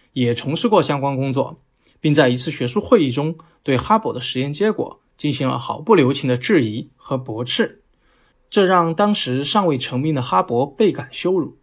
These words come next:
并在后续的工作中将所有的精力用在了合成氨的研究上。后续工作中，哈伯首先对反应的温度和压力进行了系统性研究，通过采用高压环境，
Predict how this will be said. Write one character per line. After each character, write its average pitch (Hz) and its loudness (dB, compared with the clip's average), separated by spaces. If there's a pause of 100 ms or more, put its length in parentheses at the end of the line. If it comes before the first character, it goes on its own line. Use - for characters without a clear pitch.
(260)
并 143 0
在 123 0
后 208 0
续 165 -4
的 123 -4
工 170 -4
作 156 0
中 143 -6 (200)
将 160 -2
所 160 0
有 185 2
的 117 -6
精 156 -4
力 143 -4 (280)
用 151 2
在 127 0
了 110 -2
合 131 -4
成 135 -4
氨 185 0
的 196 4
研 110 -8
究 110 -12
上。 - -10 (880)
后 254 6
续 180 2
工 165 4
作 160 4
中， 147 -4
哈 190 2
伯 151 2
首 151 -4
先 175 0
对 175 0
反 127 -6
应 135 -4
的 131 0
温 185 2
度 196 4
和 131 -6
压 175 0
力 196 0
进 156 -4
行 123 -4
了 117 -2
系 139 -2
统 127 -2
性 135 -4
研 117 -4
究， 180 -2 (480)
通 208 0
过 202 8
采 123 -2
用 127 2
高 185 2
压 214 8
环 123 0
境， 139 -2